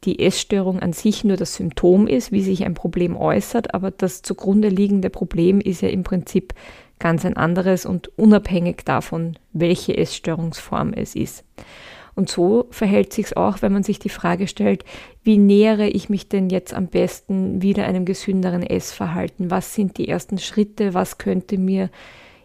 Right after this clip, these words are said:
im ersten Moment denn am besten helfen? Und wenn wir jetzt versuchen, uns das Thema Essstörung von oben ein bisschen anzusehen, also jetzt in Bezug auf das Essverhalten, dann geht's ja darum, dass das Essen mit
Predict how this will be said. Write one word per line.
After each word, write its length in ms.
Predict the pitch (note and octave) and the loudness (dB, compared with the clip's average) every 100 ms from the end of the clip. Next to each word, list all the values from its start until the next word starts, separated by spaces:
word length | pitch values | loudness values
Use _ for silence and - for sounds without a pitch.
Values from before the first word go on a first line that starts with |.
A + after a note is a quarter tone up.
| - | 0
im 100 | G3+ | 0
ersten 400 | - F#3 - G#3 | 2 -2 0 2
Moment 440 | G3 F#3 F#3 - | 2 2 0 -2
denn 100 | F#3 | -2
am 100 | F#3 | -2
besten 400 | E3+ F#3 - F#3+ | 0 0 0 -4
helfen? 540 | D#3 F#3+ F#3 - C3 G3 _ - - - - - - - | 2 2 2 -2 -10 -10 _ -20 -20 -20 -20 -20 -12 -4
Und 160 | F#3+ | 0
wenn 180 | F#3 G3 | 2 4
wir 100 | G#3 | 4
jetzt 140 | G#3 | 2
versuchen, 500 | - G3+ - G3+ A3 | -2 -4 0 0 2
uns 220 | G#3 G3 - | 2 0 -2
das 300 | G3+ - - | -6 -6 -2
Thema 420 | G#3 G#3 G3+ - | 2 4 4 2
Essstörung 520 | G3 - A3+ G3+ G3+ | 0 0 -2 0 0
von 160 | - G3 | 0 0
oben 360 | - A3 A#3 | 2 4 4
ein 140 | F#3+ F3+ | 4 2
bisschen 360 | G3+ - G3+ | 0 0 -2
anzusehen, 600 | - G#3 - F#3+ - G3 | 0 -2 -4 -6 -2 0
also 160 | G#3 F3 | 0 0
jetzt 200 | F#3 - | 0 0
in 80 | F3+ | 0
Bezug 340 | F#3+ - G#3+ | -2 -2 -2
auf 100 | F#3 | -2
das 160 | - - | -6 -4
Essverhalten, 840 | - G3 - F#3 F3+ F3+ - G#3+ G#3 - - - | -2 -2 -2 0 2 0 0 -2 -2 -8 -16 -6
dann 160 | - F#3+ | -2 0
geht's 320 | G3 G3+ G3 | 2 2 2
ja 80 | G#3 | -2
darum, 580 | - E3 F#3 A3 G#3+ G#3 | 0 2 4 4 2 2
dass 200 | G3 - | -4 -6
das 160 | F3+ | -8
Essen 680 | - F3+ G#3 - B3 B3 A#3 - - - | -2 0 0 0 2 2 0 -8 -20 -2
mit 360 | F#3+ F#3 - | 2 2 0